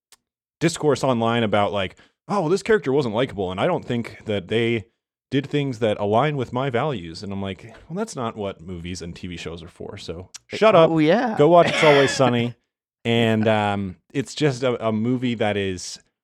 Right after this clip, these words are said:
Speaker 1: willing to be mean, or at least willing to
Speaker 2: Yeah.
Speaker 1: have mean characters as the main characters, and kinda spinning off of that.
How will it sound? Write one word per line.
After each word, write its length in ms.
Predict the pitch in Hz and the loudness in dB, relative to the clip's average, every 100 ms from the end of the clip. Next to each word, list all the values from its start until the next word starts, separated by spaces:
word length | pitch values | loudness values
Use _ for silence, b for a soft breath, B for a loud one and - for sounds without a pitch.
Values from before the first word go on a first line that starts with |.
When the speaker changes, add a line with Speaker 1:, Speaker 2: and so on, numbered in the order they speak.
| _ | _
Speaker 1:
willing 460 | - 110 139 156 156 | -4 0 2 2 0
to 120 | 143 | -2
be 300 | 101 117 120 | -2 -2 0
mean, 500 | 110 107 101 87 82 - _ | 0 0 -2 -6 -10 -14 _
or 160 | - 110 | -6 -4
at 80 | 110 | -2
least 160 | 131 135 | -4 -2
willing 200 | 131 123 | 0 0
to 60 | |
Speaker 2:
Yeah. 100 | 92 | 0
Speaker 1:
have 180 | 117 101 | -2 -2
mean 300 | 110 113 110 | -4 -2 -4
characters 600 | - 110 107 - 90 87 | -4 -4 -4 -4 -10 -8
as 180 | 95 92 | -8 -8
the 80 | 90 | -6
main 280 | 98 98 | -4 -4
characters, 580 | 95 92 82 82 78 87 | -4 -8 -8 -10 -12 -10
and 200 | 85 85 82 b b b | -10 -10 -12 b b b
kinda 160 | 131 117 | -2 -2
spinning 420 | - - 151 139 | -4 0 0 2
off 240 | 120 120 | 2 0
of 140 | 113 87 | -2 -4
that. 360 | 104 104 90 | -2 0 -2